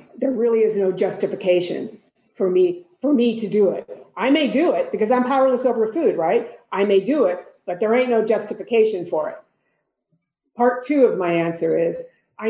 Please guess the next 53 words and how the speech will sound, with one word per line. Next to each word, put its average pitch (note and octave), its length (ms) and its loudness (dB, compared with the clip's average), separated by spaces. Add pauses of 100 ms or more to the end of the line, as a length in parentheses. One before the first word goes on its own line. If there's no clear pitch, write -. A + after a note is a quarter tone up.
know, B3 140 2 (300)
I G#3 100 -4
know A#3+ 120 6
stuff's G#3+ 420 -4
gonna F#3 200 0 (100)
happen. F#3 240 0 (460)
Failure A3 360 2
to A#3+ 180 -8
plan G#3+ 360 2 (260)
is F#3+ 80 -2
a - 140 -2
plan E3+ 260 -4
to F3 60 -2
fail, G#3+ 380 0 (520)
is F3+ 120 -4
a, E3 100 2 (240)
is F3 100 -2
a, E3+ 440 0
an F#3+ 100 0 (100)
aphorism. E3+ 460 0 (680)
I G3 200 -4 (120)
know A3 160 4 (140)
that F3+ 160 0
if F3 60 -6 (160)
things G3+ 200 2
are A3 120 4
gonna G#3 280 0
go G3+ 40 2 (140)
awry, G3+ 320 0 (240)
I - 40 -2
need B3+ 220 2
to A3 100 0
have G3+ 100 2
a G3+ 160 -2
plan A#3+ 280 4
for G3 160 0
when F#3 180 0
things G3 260 2
are F3 140 0
gonna F3+ 260 0
go E3+ 60 2 (100)
awry. F#3 320 2 (320)
So G#3 100 0
that G#3+ 200 0
means G#3+ 160 2
I G3+ 140 2
have G3 120 -4
to F#3 100 2
have E3+ 140 -6 (120)
certain A#3 260 2
kinds B3+ 180 2
of B3+ 180 -8
foods B3 300 2